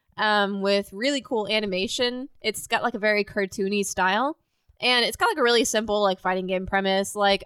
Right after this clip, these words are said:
oh, if you defeat the Skullgirl, who's just, like, a girl imbued with magical powers, then you get, like, one wish. And then, of course, if you're not pure of heart, the wish gets fucked up, blah, blah, blah, blah.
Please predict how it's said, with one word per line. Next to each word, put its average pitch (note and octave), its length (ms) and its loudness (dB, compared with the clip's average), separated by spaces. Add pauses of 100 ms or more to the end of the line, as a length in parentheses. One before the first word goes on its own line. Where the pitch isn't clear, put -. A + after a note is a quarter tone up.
oh, C4+ 300 4
if G#3+ 160 -2
you B3 200 -2
defeat G#3+ 480 -4
the G3 100 -4
Skullgirl, G3 680 0
who's G3+ 180 -4
just, G3+ 140 -8
like, F#3+ 80 -6
a F#3 80 -8
girl F#3+ 320 0
imbued F#3+ 240 -4
with F#3 100 -10
magical F#3 340 -6
powers, F#3+ 440 -2
then G3 100 -2
you F#3+ 100 0
get, F#3 220 -4
like, F3+ 140 -8
one A3+ 280 -2
wish. - 460 0 (460)
And G#3 120 -4
then, G#3+ 80 -2
of G3+ 100 -6
course, G3+ 280 0
if F#3+ 100 -12
you're F#3+ 80 -6
not F#3 180 -4
pure F3+ 200 -6
of - 40 -12
heart, C4 320 0
the G3 60 -4
wish F3+ 180 -2
gets - 180 -14
fucked - 280 -12
up, A#3+ 320 2
blah, F#3+ 100 0
blah, F#3 120 -4
blah, F3+ 120 -6
blah. G#3+ 280 4